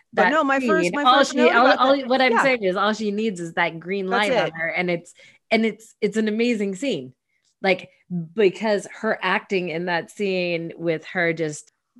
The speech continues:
Speaker 2: rolling her R's and dripping her words and "pleasant nightmares," like, that's
Speaker 1: "Pleasant
Speaker 2: all you
Speaker 1: nightmares"
Speaker 2: need.
Speaker 1: is one of the best lines ever.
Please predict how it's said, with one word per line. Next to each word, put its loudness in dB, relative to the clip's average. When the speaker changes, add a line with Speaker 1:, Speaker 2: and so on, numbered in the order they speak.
Speaker 2:
rolling 2
her 0
R's 4
and -10
dripping -4
her -4
words -4
and -10
"pleasant 0
nightmares," -2
like, 0
that's -4
Speaker 1:
"Pleasant -2
Speaker 2:
all 0
you 6
Speaker 1:
nightmares" 4
Speaker 2:
need. -4
Speaker 1:
is -8
one -4
of -4
the -2
best -4
lines -8
ever. -4